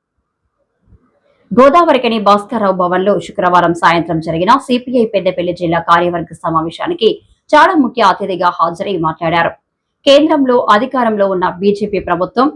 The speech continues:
ఎన్కౌంటర్ల పేరుతో మావోయిస్టు నేతలను హత్య చేస్తూ ప్రజాస్వామ్యాన్ని కూలీ చేస్తుందని ఆరోపించారు. ప్రభుత్వంతో శాంతి చర్చలు జరుపుతామని, మావోయిస్టు పార్టీ ఆయుధాలను పక్కన పెట్టి కాల్పుల విరమణ ప్రకటించిన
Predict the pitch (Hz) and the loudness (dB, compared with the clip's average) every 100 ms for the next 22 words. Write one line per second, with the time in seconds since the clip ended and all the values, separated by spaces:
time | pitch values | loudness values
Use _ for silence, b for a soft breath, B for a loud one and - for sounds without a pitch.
0 | - 214 254 - 302 233 202 190 190 185 | -4 -2 0 4 4 4 0 0 -2 -2
1 | 185 185 175 180 190 175 170 180 170 180 | 0 2 4 2 2 -2 -4 -6 -4 -4
2 | 185 202 226 - _ - 208 214 214 208 | -2 -2 -4 -6 _ 0 0 2 0 0
3 | 202 - 196 - - _ - 254 247 269 | -2 0 0 -2 -12 _ -2 0 4 2
4 | 269 262 294 339 294 285 247 254 247 214 | 4 4 4 4 2 0 -2 -4 -2 -4
5 | - 196 185 180 170 165 170 160 180 175 | -4 -6 -2 -2 -2 -2 -6 -4 -2 -4
6 | - _ _ _ 233 233 262 233 214 214 | -6 _ _ _ 0 2 2 0 0 0
7 | 202 214 214 220 220 208 254 262 214 190 | 2 0 0 0 0 0 0 -2 0 -4
8 | 196 190 180 196 208 _ - 226 254 277 | -2 0 2 2 -2 _ 0 4 6 4
9 | 269 - 226 208 202 208 190 196 220 208 | 2 -2 -6 0 -2 -2 0 0 0 -4
10 | 196 190 190 - 208 196 196 - 247 - | -4 -4 -4 -6 -6 -6 -4 -4 -4 -6
11 | _ _ - 262 277 277 226 202 254 320 | _ _ 2 4 4 0 0 2 0 0
12 | 254 - 202 202 196 277 | -2 -4 -8 -8 -10 -12